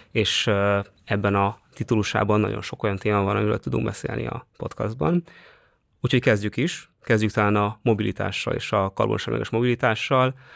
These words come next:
hogy mit lehet tenni, az viszonylag egyértelmű elég régóta, közösségi közlekedés, mikromobilitás, megosztott mobilitás. Öm, hogy látod ezt a kérdést, hogyan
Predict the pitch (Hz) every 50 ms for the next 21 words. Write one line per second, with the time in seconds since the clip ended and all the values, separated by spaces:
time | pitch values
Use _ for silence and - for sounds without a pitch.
0 | - - - _ _ _ _ _ - 123 117 147 - 147 127 123 123 - 139 131
1 | 131 131 127 123 117 117 120 - - 120 113 - - 113 104 101 104 101 104 110
2 | 104 104 107 - - 110 101 101 101 98 101 107 107 117 127 131 117 117 107 101
3 | - 107 104 98 98 98 - _ - - 110 113 107 - - 107 101 - 110 101
4 | 104 107 101 110 110 117 110 110 - - 123 117 - - 110 104 104 113 110 117
5 | - - - 113 110 101 104 - - - - 110 107 110 107 - - 110 - 113
6 | 107 101 104 101 101 95 - 107 101 101 101 98 - - - - _ _ - -
7 | - - - _ _ _ _ - - 101 101 101 101 101 101 104 104 104 104 104
8 | - _ _ _ _ _ _ _ _ _ - - - - - 143 131 110 - -
9 | 110 104 - - 107 - 120 117 117 117 117 113 - - - 143 135 127 110 104
10 | 107 101 98 - _